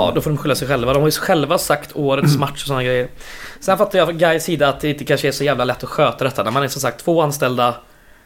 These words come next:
Speaker 1: Eh, det finns inte möjlighet.
Speaker 2: Nej, gud, nej. De kan väl bara åka upp själva och sätta sig i en, eh, bil <laughs>
Speaker 1: Ja.
Speaker 2: in i stan och så
Speaker 1: Ja,
Speaker 2: öpp-,
Speaker 1: exakt.
Speaker 2: öppna upp takluckan och börja dela ut biljetter.
Speaker 1: Ja, ja, visst. Och grejen är så här, vi, vi har sagt att vi kan hjälpa till ideellt från både Gårdakvarnen och även gais Tifos håll, men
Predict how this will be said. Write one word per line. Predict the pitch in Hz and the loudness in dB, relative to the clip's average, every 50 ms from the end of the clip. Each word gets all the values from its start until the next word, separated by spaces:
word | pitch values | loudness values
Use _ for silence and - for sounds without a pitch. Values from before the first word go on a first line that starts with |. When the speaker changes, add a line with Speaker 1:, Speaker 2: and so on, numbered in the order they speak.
| _ _ _ _ _ _ | _ _ _ _ _ _
Speaker 1:
Eh, | - - 131 - - - - - - | -4 -2 0 0 0 -2 -6 -8 -12
det | - - 143 143 | -6 -2 -2 -2
finns | 143 143 120 | -2 -2 -4
inte | 143 135 127 | -4 -4 -4
möjlighet. | 117 127 127 113 110 110 110 110 123 113 - - - - - - _ _ _ _ | -2 -2 -2 -2 -2 -4 -4 -4 -4 -4 -4 -6 -12 -12 -12 -18 _ _ _ _
Speaker 2:
Nej, | 127 123 120 120 | -8 -8 -8 -6
gud, | 117 127 135 139 | -4 -2 -2 0
nej. | 123 113 110 113 120 - | 0 -2 -4 -6 -8 -12
De | - 123 | -16 -12
kan | - 156 | -10 -8
väl | 165 160 | -8 -2
bara | 160 180 165 156 147 147 143 - | 2 2 4 6 4 4 2 -2
åka | - - 147 143 - 160 | -2 -2 -2 0 0 -2
upp | 151 147 | -2 -2
själva | - - 156 143 113 101 101 107 127 | -2 -2 -2 -2 -2 -4 -6 -4 -4
och | 143 147 | -4 -2
sätta | - 170 151 - - - | -4 -6 -6 -6 -8 -8
sig | - - 147 | -4 -2 -2
i | 151 | 0
en, | 160 160 156 160 | 0 0 0 0
eh, | 165 165 160 160 156 | 0 0 0 0 -2
bil | 143 147 139 123 123 123 120 123 127 - - - - | 0 0 0 0 0 -2 -4 -6 -8 -10 -14 -20 -18
<laughs> | - - 117 - - | -14 -10 -10 -6 -2
Speaker 1:
Ja. | 135 143 131 143 | 0 0 2 4
Speaker 2:
in | 170 175 | 4 4
i | 160 151 | 4 2
stan | - - 160 139 143 160 156 147 143 | 2 2 4 6 6 6 4 4 0
och | 147 | -4
så | - 151 135 135 139 | -2 -2 -2 -2 0
Speaker 1:
Ja, | - 214 233 | 2 4 4
Speaker 2:
öpp-, | 226 220 | 4 2
Speaker 1:
exakt. | 214 - - 202 208 - - - | 2 0 -2 -2 -2 -4 -4 -4
Speaker 2:
öppna | 151 147 - 156 | -2 2 2 0
upp | 143 - | 2 4
takluckan | - 165 139 - - 147 127 - - - 131 127 131 135 | 2 2 2 2 0 -4 -4 -4 -2 -2 0 0 2 0
och | 135 | 2
börja | 123 139 135 | 2 2 4
dela | 127 139 127 131 | 4 4 2 2
ut | 127 131 | 0 -2
biljetter. | 143 131 107 - - - 135 147 | -4 -4 -6 -6 -8 -6 -4 0
Speaker 1:
Ja, | 151 156 170 170 | 2 4 4 4
ja, | 151 | 4
visst. | 143 160 - - - - - - - - - - - - - - _ | 2 0 -6 -8 -14 -16 -20 -20 -20 -20 -20 -20 -20 -20 -20 -20 _
Och | - 180 | -2 2
grejen | 196 196 202 196 | 4 4 4 4
är | 185 170 | 2 2
så | - 170 | 4 2
här, | 147 135 | 2 2
vi, | 151 170 | 0 -2
vi | 180 196 | -2 -2
har | 196 185 | -2 0
sagt | - 170 151 - | 0 0 2 2
att | 151 147 147 | 2 2 4
vi | 196 214 | 0 0
kan | 208 - 202 | 2 2 2
hjälpa | 196 185 - 180 | 2 2 2 0
till | - - 170 156 147 143 139 | 0 2 2 2 2 2 0
ideellt | - - 147 143 147 156 165 170 185 180 - | 0 -2 -2 -2 0 2 2 2 0 -2 -6
från | - 156 151 | -6 -4 -2
både | 147 147 131 127 131 131 120 113 123 110 127 | -2 0 2 2 2 2 2 2 0 -2 -4
Gårdakvarnen | 127 135 151 147 135 135 - 160 151 165 180 165 | 0 2 4 4 4 2 2 2 2 2 2 2
och | 151 | 2
även | 143 135 131 131 | 2 2 0 0
gais | 127 135 135 131 | 0 0 0 0
Tifos | - 135 131 156 147 | -4 -6 -6 -6 -4
håll, | - 139 127 120 | -4 -4 -4 -2
men | 135 139 139 | -4 -4 -4